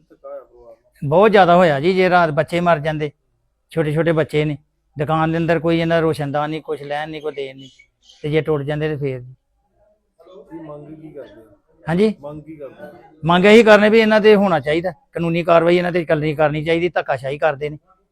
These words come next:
Speaker 2: ਪਹਿਲੀ ਗੱਲ ਤੇ ਰਾਹ ਜਾਂਦਿਆਂ ਵੀ ਇਹ ਕਿਸੇ ਬੰਦੇ ਨੂੰ ਫੜ ਕੇ, ਥੋੜ੍ਹੇ ਦਿਨ ਹੋਏ ਜੇ, ਦੋ ਚਾਰ ਦਿਨ, ਇਹਨਾਂ ਰਾਹ ਜਾਂਦਿਆਂ ਮੇਰੀ ਮੋਟਰ ਦੇ ਉੱਤੇ ਹੀ, ਇਹਨਾਂ ਨੇ ਸਾਹਮਣੇ ਮੋਟਰ ਆ, ਉੱਥੇ ਤਲਾਸ਼ੀ ਕਰਨ ਡੈ ਪਏ ਬੰਦਿਆਂ ਦੀ ਵੀ "ਤੂੰ ਦੁਕਾਨ ਤੋਂ ਆਏ ਆ।"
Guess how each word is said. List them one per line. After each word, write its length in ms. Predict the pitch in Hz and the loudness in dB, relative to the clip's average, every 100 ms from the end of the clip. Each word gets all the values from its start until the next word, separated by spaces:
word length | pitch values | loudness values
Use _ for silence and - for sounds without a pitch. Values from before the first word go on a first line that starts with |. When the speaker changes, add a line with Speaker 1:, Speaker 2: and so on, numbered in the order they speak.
| _ _ _ _ _ | _ _ _ _ _
Speaker 2:
ਪਹਿਲੀ 260 | 175 202 190 | 2 4 6
ਗੱਲ 140 | 190 | 4
ਤੇ 160 | 196 180 | 4 6
ਰਾਹ 200 | 175 196 | 6 6
ਜਾਂਦਿਆਂ 400 | 190 180 185 190 | 4 2 0 2
ਵੀ 80 | |
ਇਹ 100 | 190 | 2
ਕਿਸੇ 260 | - 170 185 | 0 0 0
ਬੰਦੇ 280 | 180 160 175 | 0 -2 -6
ਨੂੰ 100 | 165 | -4
ਫੜ 180 | 160 151 | -4 -4
ਕੇ, 160 | 170 | -10
ਥੋੜ੍ਹੇ 260 | 151 165 175 | -6 -4 -4
ਦਿਨ 140 | 175 | -4
ਹੋਏ 200 | 180 147 | -4 -4
ਜੇ, 100 | 147 | -6
ਦੋ 200 | 147 147 | -6 -8
ਚਾਰ 220 | 147 143 | -6 -8
ਦਿਨ, 220 | 139 151 147 _ _ _ | -8 -12 -12 _ _ _
ਇਹਨਾਂ 200 | 175 170 | 0 2
ਰਾਹ 180 | 156 170 | 4 2
ਜਾਂਦਿਆਂ 300 | 170 160 165 | 2 0 0
ਮੇਰੀ 200 | 165 160 | 0 -2
ਮੋਟਰ 260 | 160 147 131 | -2 -4 -6
ਦੇ 140 | 135 | -8
ਉੱਤੇ 200 | 147 156 | -6 -4
ਹੀ, 120 | 156 | -4
ਇਹਨਾਂ 160 | 156 156 | -4 -8
ਨੇ 60 | |
ਸਾਹਮਣੇ 300 | - 143 156 | -10 -14 -12
ਮੋਟਰ 300 | 160 151 127 | -8 -8 -8
ਆ, 140 | 135 143 _ _ _ | -10 -10 _ _ _
ਉੱਥੇ 180 | 165 165 | -2 -2
ਤਲਾਸ਼ੀ 360 | 160 143 143 | 0 -2 -2
ਕਰਨ 220 | 139 135 135 | -4 -4 -4
ਡੈ 100 | 131 | -4
ਪਏ 120 | 143 | -4
ਬੰਦਿਆਂ 320 | 135 117 117 | -4 -10 -14
ਦੀ 100 | 123 | -12
ਵੀ 80 | 147 | -6
"ਤੂੰ 160 | 165 165 | -4 -4
ਦੁਕਾਨ 280 | 151 139 123 | -4 -6 -8
ਤੋਂ 120 | 131 | -12
ਆਏ 100 | 120 | -12
ਆ।" 100 | 117 | -16